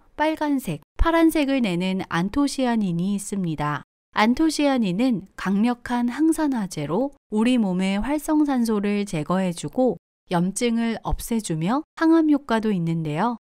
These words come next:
우리 눈이 쉬지 않고 빛 정보를 처리하면서 생긴 각종 찌꺼기나 노폐물을 청소해주고 시력을 개선해줍니다. 또한 비타민 A와 함께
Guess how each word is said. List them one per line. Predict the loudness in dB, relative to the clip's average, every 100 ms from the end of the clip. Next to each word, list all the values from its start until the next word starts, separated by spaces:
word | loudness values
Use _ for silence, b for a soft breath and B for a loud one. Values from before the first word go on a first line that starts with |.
| _
우리 | 0 4 6
눈이 | 4 4 4 2 2
쉬지 | -2 -2 0
않고 | 0 -2 -2 2 2 0 -2
빛 | -2 -2
정보를 | -2 0 0 0 0 -2
처리하면서 | -2 0 0 0 -2 -2 -4
생긴 | -4 -6 -4 -2 -2 -2 -6
각종 | -8 -4 0 0
찌꺼기나 | 0 -6 -2 0 2 0 0 -2 -4 -4
노폐물을 | -4 -2 -2 0 0 0 -2 -2
청소해주고 | 0 0 0 -4 -4 -6 -4 -4 -4 _
시력을 | -8 -2 0 2 0 0
개선해줍니다. | -2 -4 -2 -2 -4 -4 -6 -6 -6 -8 -10 -18 _ _ 0
또한 | 4 4 4 0 -6 -2
비타민 | -2 0 2 2 4 2 0
A와 | 0 2 2 0 0
함께 | -4 -6 -4 -2